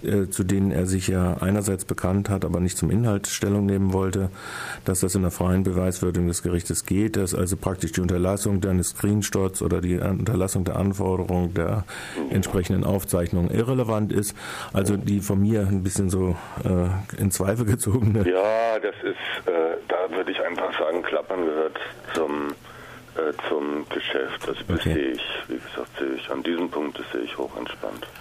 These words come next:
Speaker 1: Okay. Jetzt wird das Verfahren weitergehen. In der nächsten Woche werden die Nazi-Zeugen kommen oder zumindest ein Teil der Nazi-Zeugen, die die Staatsanwaltschaft bis jetzt, äh, äh, offengelegt hat in Absprache mit der Staatsschutzabteilung.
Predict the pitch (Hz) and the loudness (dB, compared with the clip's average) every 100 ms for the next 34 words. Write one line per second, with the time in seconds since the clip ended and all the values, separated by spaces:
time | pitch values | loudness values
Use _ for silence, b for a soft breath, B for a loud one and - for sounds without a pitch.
0 | B 101 - - B B B B B B | B 0 0 -4 B B B B B B
1 | B B 143 156 170 147 165 156 147 139 | B B 2 4 2 2 0 2 2 2
2 | 113 120 160 143 139 131 127 127 127 120 | 2 2 2 2 2 4 2 2 0 2
3 | 120 113 113 107 98 98 95 85 - 90 | 2 2 2 2 4 4 4 4 4 4
4 | 87 85 127 - 147 139 - 127 123 123 | 4 4 2 0 -2 0 0 2 2 0
5 | 120 110 98 92 - 95 90 92 87 - | 2 2 2 2 4 4 4 2 0 2
6 | 87 95 95 92 87 87 87 90 87 87 | 4 4 4 4 4 4 4 2 0 -2
7 | - 95 104 110 104 82 95 92 90 95 | 0 2 4 2 2 2 2 2 4 2
8 | 92 95 95 87 - - 95 92 92 90 | 4 4 4 2 0 0 0 2 2 4
9 | 87 - 87 - 82 - 90 82 - - | 2 0 0 0 -2 0 0 0 -4 0
10 | 87 90 92 90 87 B B - 76 - | 0 2 2 0 -2 B B -4 -2 -4
11 | - 113 135 113 113 107 104 101 104 104 | -2 0 2 2 2 2 0 0 2 2
12 | 107 - 101 101 101 92 - - - 98 | 0 -2 0 2 2 2 0 -2 0 0
13 | - 90 87 101 98 | 0 0 0 2 2